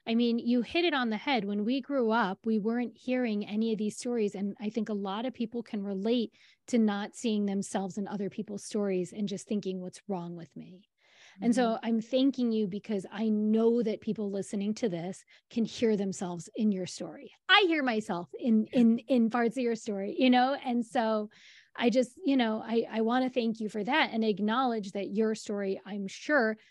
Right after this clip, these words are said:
Speaker 1: helps other people feel less alone. And, you know, it never, it never, like, I never realized, like, this,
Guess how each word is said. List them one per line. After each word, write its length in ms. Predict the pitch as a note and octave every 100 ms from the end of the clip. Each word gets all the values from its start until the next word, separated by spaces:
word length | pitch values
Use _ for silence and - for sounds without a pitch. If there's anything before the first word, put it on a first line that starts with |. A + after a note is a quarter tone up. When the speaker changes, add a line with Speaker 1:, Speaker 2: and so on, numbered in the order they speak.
| _ -
Speaker 1:
helps 180 | G#3+ -
other 240 | A#3 G#3+
people 300 | G3 G#3+ -
feel 240 | - G#3+ A#3
less 220 | A3+ -
alone. 400 | B3+ B3 C#4 A#3+ _ _ _ - - - _ -
And, 300 | C4+ C4+ C4 - _
you 140 | C#4+
know, 160 | C4+ B3+
it 100 | D4
never, 560 | B3+ B3+ C#4+ D4 D4 - _ _
it 120 | C4+
never, 460 | C4 C4+ F4 G4 E4
like, 220 | C4+ C4 -
I 100 | C4
never 580 | B3+ B3 D#4+ E4 D#4+ C#4+
realized, 840 | C#4 G#3+ B3 A#3+ G#3 G3 G3 G3 -
like, 160 | - B3
this, 180 | C4+